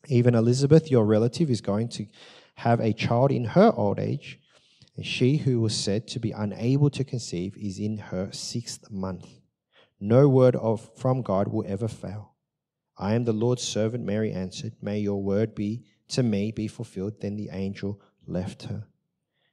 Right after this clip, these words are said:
Now, if you understand Mary's situation, she would have been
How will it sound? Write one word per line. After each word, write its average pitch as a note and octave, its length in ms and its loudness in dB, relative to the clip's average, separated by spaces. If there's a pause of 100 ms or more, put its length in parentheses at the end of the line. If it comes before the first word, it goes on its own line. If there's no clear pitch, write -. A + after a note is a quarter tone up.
(340)
Now, F3+ 80 10
if F#3 100 6
you A#3 80 8
understand F#3 460 4
Mary's C#3+ 240 4
situation, B2+ 640 0
she - 180 -2
would D#3+ 140 4
have A#2+ 100 2
been A#2+ 340 2